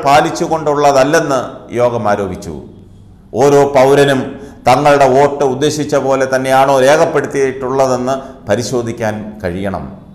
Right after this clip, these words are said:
ഇലക്ട്രോണിക് വോട്ടിംഗ് മെഷീനുകളിൽ കൃത്രിമം കാണിക്കാൻ കഴിയില്ലെന്ന് കരുതാനാവില്ല. വോട്ടിംഗ് പ്രക്രിയ പരിശോധിക്കാവുന്നതോ ഓഡിറ്റ്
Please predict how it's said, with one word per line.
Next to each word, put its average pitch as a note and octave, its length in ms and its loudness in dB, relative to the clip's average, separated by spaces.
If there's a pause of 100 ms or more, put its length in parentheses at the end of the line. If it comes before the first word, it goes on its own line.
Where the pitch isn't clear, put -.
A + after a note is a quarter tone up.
(520)
ഇലക്ട്രോണിക് F3 540 2
വോട്ടിംഗ് E3+ 360 2
മെഷീനുകളിൽ E3 720 0 (180)
കൃത്രിമം F3 460 0
കാണിക്കാൻ E3 460 2
കഴിയില്ലെന്ന് D#3+ 500 0 (100)
കരുതാനാവില്ല. E3+ 640 4 (1900)
വോട്ടിംഗ് C3 440 -4
പ്രക്രിയ B2 400 -4 (120)
പരിശോധിക്കാവുന്നതോ A#2+ 1080 -4 (460)
ഓഡിറ്റ് C3+ 340 -2